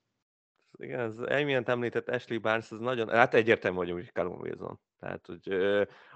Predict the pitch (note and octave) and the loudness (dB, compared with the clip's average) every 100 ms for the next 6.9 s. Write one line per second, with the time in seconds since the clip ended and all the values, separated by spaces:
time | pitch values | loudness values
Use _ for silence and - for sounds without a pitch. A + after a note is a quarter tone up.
0 | - - - A2+ A2+ B2 A2+ A#2 A#2 A2+ | -16 -14 0 4 4 4 4 2 4 6
1 | A2 - _ _ _ _ _ - F#2 G2+ | 4 0 _ _ _ _ _ -18 -16 -8
2 | C3+ B2 A2+ A2 F#2 F2 - F2+ F2 F2 | -4 -4 -2 0 2 0 0 -4 -4 -8
3 | - F2+ F#2 F2+ E2+ F2 - F2+ F2 F#2 | -6 -6 -4 -4 -4 -6 -6 -6 -6 -6
4 | F2+ F#2+ G2 - F#2+ F#2+ F2+ - G2 F#2+ | -8 -6 -6 -6 -4 -4 -4 -6 -2 -2
5 | F#2+ F#2+ G2 G#2 G2+ - F2+ E2 - - | -2 -4 0 4 4 2 -6 -6 -10 -8
6 | F#2+ F2+ F#2+ F#2 F#2 F2+ F#2 F2+ | -8 -6 -8 -8 -6 -6 -6 -6